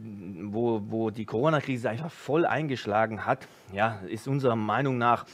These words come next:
einfach irgendwann mal ist auch der Boden hoffentlich dann gefunden und das Aufwärtspotenzial oder das, äh, äh, Chance, äh, Risikopotenzial ist natürlich hier enorm. Also nochmal zurück dann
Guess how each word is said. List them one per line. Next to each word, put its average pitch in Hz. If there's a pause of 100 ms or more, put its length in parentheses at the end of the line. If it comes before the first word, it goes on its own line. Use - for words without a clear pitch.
einfach 113
irgendwann 135
mal 127
ist 131
auch 117
der 113
Boden 127
hoffentlich 135
dann 110
gefunden 147 (280)
und 117
das -
Aufwärtspotenzial 123
oder 104
das, 104 (280)
äh, 104 (220)
äh, 92
Chance, 120 (240)
äh, 107 (460)
Risikopotenzial 120 (100)
ist -
natürlich 107
hier 120
enorm. 107 (140)
Also 113 (140)
nochmal 139
zurück 147
dann 127